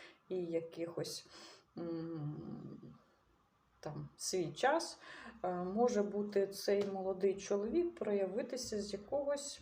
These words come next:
прояву більш меркантильного,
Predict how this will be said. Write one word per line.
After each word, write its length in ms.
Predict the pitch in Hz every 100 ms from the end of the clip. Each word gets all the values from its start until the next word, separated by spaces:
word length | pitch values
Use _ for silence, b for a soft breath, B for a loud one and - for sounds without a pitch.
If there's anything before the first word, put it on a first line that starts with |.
| -
прояву 520 | 247 269 285 285 269 254
більш 420 | 220 233 - -
меркантильного, 1300 | 247 294 302 - 240 233 214 208 202 196 190 202